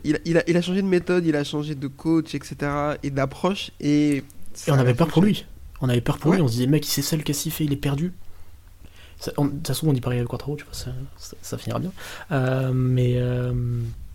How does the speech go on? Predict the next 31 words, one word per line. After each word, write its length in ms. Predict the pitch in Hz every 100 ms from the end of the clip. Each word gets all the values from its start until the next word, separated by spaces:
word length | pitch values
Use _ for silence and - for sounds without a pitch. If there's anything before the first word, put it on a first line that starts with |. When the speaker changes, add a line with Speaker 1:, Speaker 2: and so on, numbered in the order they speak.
| - -
Speaker 2:
ben, 260 | 131 123
super, 320 | 120 - 185 -
quoi. 160 | 127 - - - -
Au 60 | 120
final, 260 | - 151
il, 240 | 131 123 120
je 80 |
pense 160 | - 143
que 80 | 131
vraiment, 260 | 123 156 143
il 100 | 123
fait 120 | 123
des 60 | 120
progrès. 280 | - 127 160
Et 320 | 123 120 151 - -
c'est 160 | -
pas 120 | 135 -
enfin, 220 | 139 160
il 60 | 139
monte 180 | 117
les 60 | 170
dents, 100 | 196
c'est, 160 | - 117
il 200 | 110 117
continue, 560 | - 120 - 185 190
il, 360 | 135 117 120 -
il 100 | -
progresse 500 | - - 143 170 -
même, 180 | 175 147
je 60 |
trouve, 180 | - 156